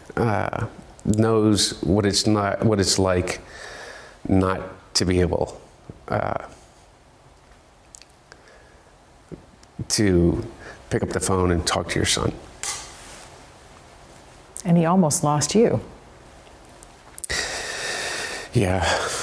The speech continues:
Speaker 1: Yeah. Yeah. It's hard.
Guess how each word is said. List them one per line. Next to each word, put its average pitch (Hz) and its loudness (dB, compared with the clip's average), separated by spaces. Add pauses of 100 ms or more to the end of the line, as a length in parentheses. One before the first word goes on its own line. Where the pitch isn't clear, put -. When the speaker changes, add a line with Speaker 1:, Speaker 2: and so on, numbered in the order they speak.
(600)
Speaker 1:
Yeah. 101 2 (4000)
Yeah. 120 0 (1400)
It's - -16
hard. - -4